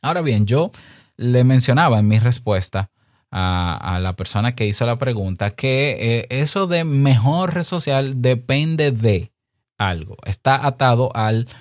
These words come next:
objetivo que tú quieras lograr en esa plataforma. Entonces, ah, cada podcast,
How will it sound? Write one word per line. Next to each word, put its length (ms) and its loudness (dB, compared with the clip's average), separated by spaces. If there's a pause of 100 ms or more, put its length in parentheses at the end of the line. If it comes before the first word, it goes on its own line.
(260)
objetivo 680 0
que 80 -2
tú 100 -6
quieras 220 2
lograr 600 0
en 320 0
esa 440 -2
plataforma. 720 -2 (800)
Entonces, 600 -2
ah, 380 2 (200)
cada 260 0
podcast, 520 -4